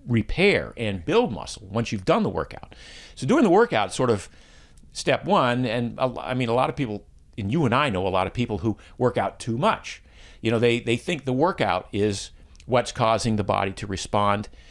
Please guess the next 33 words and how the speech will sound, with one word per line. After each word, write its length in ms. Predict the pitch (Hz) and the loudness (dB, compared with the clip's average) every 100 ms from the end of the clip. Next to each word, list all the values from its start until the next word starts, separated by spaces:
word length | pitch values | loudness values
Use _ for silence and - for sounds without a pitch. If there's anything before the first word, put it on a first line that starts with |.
| - - - | -20 -10 -2
and, 280 | 104 101 - | 0 0 -4
and, 220 | 101 107 - | -6 -6 -6
and 200 | 110 107 | -4 0
build 180 | 110 | 2
muscle, 240 | 147 160 110 | 2 0 0
but 160 | 110 | 2
it's 200 | 104 - | 0 -2
a 80 | - | -10
combination 600 | - 147 131 139 185 131 | -2 2 2 0 -2 -2
of 200 | 101 95 | -4 0
that, 380 | 113 139 175 - - - - - - - | 0 0 -2 -14 -20 -20 -20 -20 -20 -6
that 400 | 117 123 - - - - | 2 2 2 -8 -20 -18
hormetic 880 | - - - 139 120 123 123 - - - 113 | -16 -6 2 4 6 4 2 0 -18 -8 -2
event, 520 | 98 95 110 110 - | 0 2 2 2 0
that, 340 | 110 110 - | 2 2 0
that 300 | 104 107 - - - - | 2 2 0 -14 -20 -8
short-term 640 | - 135 135 - 117 110 | 0 0 0 -2 -2 -2
stress, 540 | - 139 104 98 - - - - - | -2 2 2 0 -4 -12 -18 -20 -6
and 320 | 147 165 196 185 | -2 2 2 2
a 40 | |
little 220 | 143 131 | 2 2
bit 140 | 117 107 | 2 2
of 80 | |
rest 420 | 98 92 127 - - - - | 2 2 0 -4 -12 -20 -4
and 220 | 113 117 | 0 2
nutrition, 600 | 117 120 - 185 - 62 80 | 2 2 2 0 0 -6 -4
and 100 | 101 | 0
that's 260 | 110 - | 0 -2
where 100 | 127 | -2
the 80 | 139 | -2
protein 460 | - 208 - 90 71 | 2 2 2 -2 -6
comes 260 | 69 64 | -10 -12
in. 160 | 50 | -14